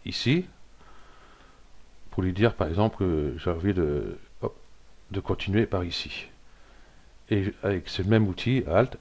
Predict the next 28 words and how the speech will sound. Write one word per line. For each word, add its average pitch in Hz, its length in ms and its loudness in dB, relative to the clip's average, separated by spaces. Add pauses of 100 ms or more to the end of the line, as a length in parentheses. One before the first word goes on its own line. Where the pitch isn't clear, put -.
(160)
je - 140 -4
peux 107 160 0
prendre 98 300 0
ce - 140 -4
point-là, 92 500 0 (1300)
le 104 160 0
bouger, 92 420 0 (1080)
ce - 120 -6
point-là 92 440 0 (240)
de 92 120 -2
même. 85 280 -2 (720)
Bon, 90 120 -4
celui-ci, 90 300 -8
ça - 80 -8
servira 82 320 -2
pas 82 160 -4
à 82 40 -2
grand-chose. 76 460 -10 (1000)
Donc, - 280 2
voilà. 92 340 0 (1400)
Donc 113 180 2
ça, 135 160 8
c'était 123 280 2
pour 147 300 0
l'outil 120 260 2
forme. 120 400 4 (1000)
Voilà. 82 260 -8 (760)
Euh, 82 1000 2